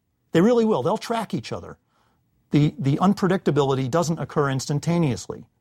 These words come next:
They'll be predictable in the short term, and they'll stay together because of their deterministic character. But they will very rapidly become unpredictable and different. They'll diverge from each other after a certain amount of time.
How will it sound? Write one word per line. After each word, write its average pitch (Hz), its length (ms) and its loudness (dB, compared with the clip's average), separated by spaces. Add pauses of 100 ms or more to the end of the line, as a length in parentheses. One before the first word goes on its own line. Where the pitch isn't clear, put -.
(140)
They'll 143 120 4
be 143 160 2
predictable 139 680 0
in 131 120 0
the 127 40 -2
short 127 300 -2
term, 127 240 -2
and 117 80 -2
they'll 113 100 -2
stay 147 260 0
together 127 520 -2 (340)
because 127 300 2
of 120 40 0
their 123 140 2
deterministic 131 720 0
character. - 560 -2 (680)
But 202 280 2 (380)
they 143 100 4
will 139 320 2
very 135 320 0
rapidly 127 500 -2
become 120 320 -2
unpredictable 117 720 -2
and 107 160 -6
different. 127 400 -2 (100)
They'll 117 200 0
diverge 123 400 2
from 123 160 -2
each 107 160 -6
other 117 200 0
after 113 240 -4
a 110 40 -4
certain 156 320 -2
amount 127 260 0
of 123 60 -4
time. 101 340 -6